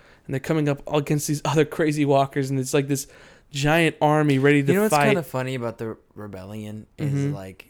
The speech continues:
Speaker 2: if they, and that, that is really cool, but why paint it to where it's rebellion? Why let them know?
Speaker 1: Because you have to distinguish both sides.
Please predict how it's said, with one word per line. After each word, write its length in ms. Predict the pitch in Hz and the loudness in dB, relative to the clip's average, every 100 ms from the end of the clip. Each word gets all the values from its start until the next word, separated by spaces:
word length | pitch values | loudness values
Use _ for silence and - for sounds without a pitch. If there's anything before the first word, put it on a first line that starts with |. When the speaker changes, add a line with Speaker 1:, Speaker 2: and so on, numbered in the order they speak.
| - | -20
Speaker 2:
if 220 | 104 - | -20 -14
they, 400 | 107 104 104 95 _ - | -12 -10 -12 -14 _ -16
and 180 | 110 - | -16 -10
that, 460 | 127 139 143 - - | -6 -4 -4 -8 -10
that 140 | 131 | -8
is 140 | 127 | -8
really 200 | 117 110 | -10 -10
cool, 200 | 110 120 | -8 -10
but 160 | 101 - | -12 -14
why 160 | 123 147 | -12 -12
paint 320 | - 147 139 | -12 -12 -10
it 120 | 92 - _ - _ _ _ _ | -12 -18 _ -20 _ _ _ _
to 120 | - | -12
where 380 | 101 98 98 90 _ | -8 -6 -6 -8 _
it's 400 | 104 - - - _ | -14 -14 -20 -20 _
rebellion? 460 | - 107 117 95 58 | -16 -12 -12 -12 -12
Why 180 | 90 113 | -14 -14
let 240 | 117 - | -16 -18
them 160 | 117 110 | -16 -14
know? 340 | 101 101 120 _ _ _ _ _ _ _ 165 | -14 -16 -20 _ _ _ _ _ _ _ -8
Speaker 1:
Because 400 | 165 170 143 147 | 0 2 2 0
you 80 | |
have 220 | 135 143 - | -2 -4 0
to 160 | 139 | -2
distinguish 680 | 127 - 135 - 139 135 - | -2 -6 -6 -4 -2 -2 -4
both 240 | 139 135 | -4 -4
sides. 400 | - 147 160 - | -4 -4 -4 -10